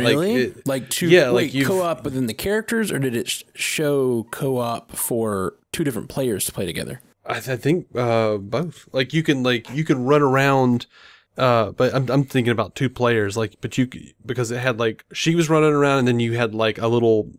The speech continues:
Speaker 1: thing that said, like, "Robin is twenty-four meters away," and then he was, like, showed us up.
Speaker 2: Yeah, well,
Speaker 1: And
Speaker 2: that would, uh,
Speaker 1: you guys are, like,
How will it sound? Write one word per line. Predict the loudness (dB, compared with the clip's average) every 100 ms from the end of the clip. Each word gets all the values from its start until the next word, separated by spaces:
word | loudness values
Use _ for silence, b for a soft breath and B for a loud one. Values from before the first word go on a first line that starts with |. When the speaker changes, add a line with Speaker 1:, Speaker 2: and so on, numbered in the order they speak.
| _ _
Speaker 1:
thing | -2 0
that | 0
said, | -2 0 0 0
like, | -2 -4 -10
"Robin | -16 -2 0 2 -2
is | -6 -8 _
twenty-four | -6 -4 -2 -2
meters | 0 0 0
away," | -2 0 -2 -2
and | -4
then |
he | -4 -6
was, | -8
like, | -12 _
showed | -6 0 0
us | -2
up. | -12 -16 _
Speaker 2:
Yeah, | -4 0 0 0 -2 -2
well, | 0 2 0
Speaker 1:
And | 0
Speaker 2:
that | 0 0
would, | 0
uh, | -2
Speaker 1:
you | 0
guys | 0 0
are, | 0
like, | -2